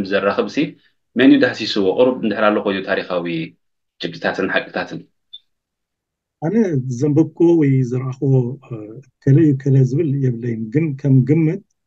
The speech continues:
Speaker 2: እ፣ ኣብ ኤርትራ፣ እ፣ ማለት ኣሜሪካውያን ሲ፣ እ፣ ብዙሕ ኣየጸግሞምን እዩ። ኣየናይ ከባቢታት እዩ ንዓቶም ንክተኽልሉ ዝኽእሉ ዝኾነ ዓይነት ናይ ስለያ ናይ ቴሌኮሙኒኬሽንስ ኣበየናይ ተገ-፣ ተገብረ፣ ኣየናይ በሪኽ ቦታ ኣሎ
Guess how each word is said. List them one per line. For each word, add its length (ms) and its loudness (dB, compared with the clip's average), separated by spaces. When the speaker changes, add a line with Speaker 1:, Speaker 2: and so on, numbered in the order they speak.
Speaker 2:
እ፣ 80 -8
ኣብ 200 -8
ኤርትራ፣ 300 -2
እ፣ 100 -20
ማለት 320 -4
ኣሜሪካውያን 560 2
ሲ፣ 120 -6
እ፣ 120 -8
ብዙሕ 260 0
ኣየጸግሞምን 680 2
እዩ። 100 2
ኣየናይ 320 -2
ከባቢታት 560 -6
እዩ 160 -4
ንዓቶም 420 -8
ንክተኽልሉ 1120 0
ዝኽእሉ 320 0
ዝኾነ 300 -4
ዓይነት 340 -6
ናይ 200 -8
ስለያ 400 -4
ናይ 220 -8
ቴሌኮሙኒኬሽንስ 840 -2
ኣበየናይ 420 -2
ተገ-፣ 340 -6
ተገብረ፣ 420 -6
ኣየናይ 320 -2
በሪኽ 300 -2
ቦታ 240 -4
ኣሎ 120 -2